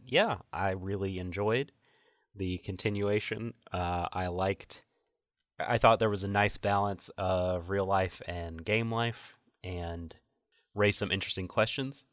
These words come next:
Um, yeah, uh, I think for whatever reason, uh, maybe it's the rewatch, um,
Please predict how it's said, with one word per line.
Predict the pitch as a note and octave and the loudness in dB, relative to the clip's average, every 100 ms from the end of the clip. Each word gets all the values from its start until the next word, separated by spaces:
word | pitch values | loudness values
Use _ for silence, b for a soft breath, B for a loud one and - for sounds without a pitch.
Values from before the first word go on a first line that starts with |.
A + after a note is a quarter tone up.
| _ _ _ _ _ _ - | _ _ _ _ _ _ 0
Um, | F#2 F2 E2+ E2+ E2+ - _ _ _ _ _ _ _ | 2 2 -2 -8 -10 -18 _ _ _ _ _ _ _
yeah, | A#2 D#3+ F#3+ G2 _ | 4 4 4 -2 _
uh, | G#2+ G#2 | 6 6
I | G#2 | 6
think | G2+ B2+ A2+ - - _ _ _ _ _ _ _ _ G#2 - - _ | 6 4 2 -6 -16 _ _ _ _ _ _ _ _ -20 -20 -20 _
for | - D3+ | 0 0
whatever | D3 E3+ F3+ E3+ | 4 6 6 2
reason, | E3 F3 E3+ F3 F3 - - | 0 0 0 -2 -2 -6 0
uh, | G#2+ G2+ | 2 4
maybe | G#2+ G#2+ G#2+ G2+ | 4 4 4 2
it's | G2+ - | 0 -4
the | G2 | -2
rewatch, | G#2 G#2+ G#2+ G#2+ - - - | 0 4 4 4 0 -6 0
um, | G2 F#2 E2+ | 0 0 -6